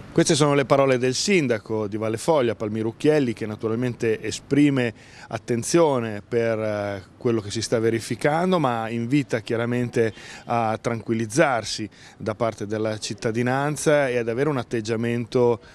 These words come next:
positivo e, e reattivo e a non, eh, se possiamo tradurlo, a fasciarsi la testa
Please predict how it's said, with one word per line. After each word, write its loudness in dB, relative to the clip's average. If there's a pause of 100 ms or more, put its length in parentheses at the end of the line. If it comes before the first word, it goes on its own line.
(140)
positivo 2
e, 0 (240)
e -2
reattivo 2
e 4
a 2
non, -4 (380)
eh, -10
se -14
possiamo -6
tradurlo, 0
a 2
fasciarsi -4
la -4
testa 0